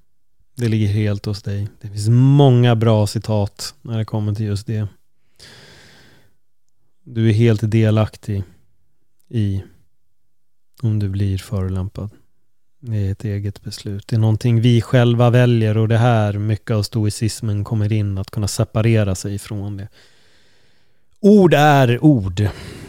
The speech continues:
Och jag vet att ord kan göra väldigt ont, men det har nästan blivit som att ord är nästan värre än, än,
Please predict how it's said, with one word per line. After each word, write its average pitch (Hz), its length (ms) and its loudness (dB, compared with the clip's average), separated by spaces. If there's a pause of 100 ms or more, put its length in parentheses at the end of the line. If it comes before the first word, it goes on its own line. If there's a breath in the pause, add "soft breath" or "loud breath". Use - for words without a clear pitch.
Och 127 80 2
jag 135 100 6
vet 143 320 4
att 131 120 2
ord 147 260 4
kan 135 120 2
göra 123 140 4
väldigt 120 300 4
ont, 131 400 4
men 123 280 4
det 135 80 0
har 139 120 2
nästan 156 640 0
blivit 123 440 2
som 110 320 -2
att 101 240 -4
ord 135 320 4
är 110 220 0
nästan 107 560 -2
värre 113 460 2
än, 104 340 -4
än, 101 480 -4